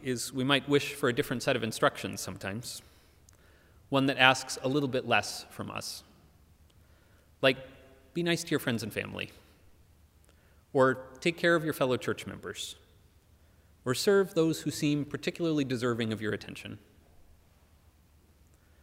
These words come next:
All those are fine things, of course, but Jesus asks much more. He draws none of those limits, in fact, on who we are to serve.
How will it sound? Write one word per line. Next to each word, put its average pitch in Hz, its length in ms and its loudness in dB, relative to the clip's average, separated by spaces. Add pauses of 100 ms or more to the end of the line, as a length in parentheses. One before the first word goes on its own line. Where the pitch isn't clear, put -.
(760)
All 202 100 6
those 294 180 0
are - 80 -2
fine 139 300 2
things, 117 520 -2 (140)
of - 140 -20
course, - 400 -4 (1800)
but 131 140 -6
Jesus 185 320 -4
asks 143 420 -2
much 143 260 -6
more. 156 280 -4 (1080)
He 151 140 2
draws 160 280 4
none 170 180 2
of 226 100 -6
those 180 200 0
limits, 151 500 -2
in 107 160 -6
fact, - 360 0
on 113 160 -6
who 143 120 -2
we 143 200 -2
are 117 220 2
to - 160 -8
serve. - 440 -6